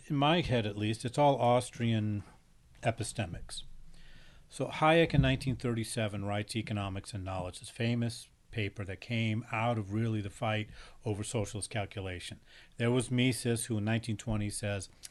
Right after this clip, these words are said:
"Socialism isn't gonna work the way you guys think it is. It's not really gonna outperform capitalism. On the contrary, it'll be a mess.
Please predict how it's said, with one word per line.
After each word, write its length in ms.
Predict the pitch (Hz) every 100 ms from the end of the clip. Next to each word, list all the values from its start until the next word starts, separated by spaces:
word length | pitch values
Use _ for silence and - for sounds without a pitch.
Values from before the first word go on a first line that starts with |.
| - - -
"Socialism 720 | - 123 127 120 113 113 110 -
isn't 180 | 117
gonna 120 | 113 104
work 200 | 117 117
the 80 |
way 100 | 107
you 100 | 104
guys 240 | 104 104 -
think 240 | 180 190
it 120 | 131
is. 180 | 101 107
It's 100 | -
not 140 | 120 107
really 180 | 107
gonna 360 | 101 101 98 95 _ _ _ - - _ -
outperform 560 | 123 - 113 120 98
capitalism. 580 | - 127 147 117 104 104
On 60 | 98
the 60 |
contrary, 400 | - 156 160 104
it'll 80 | 92
be 120 | 98
a 40 | 98
mess. 580 | 135 220 135 120 -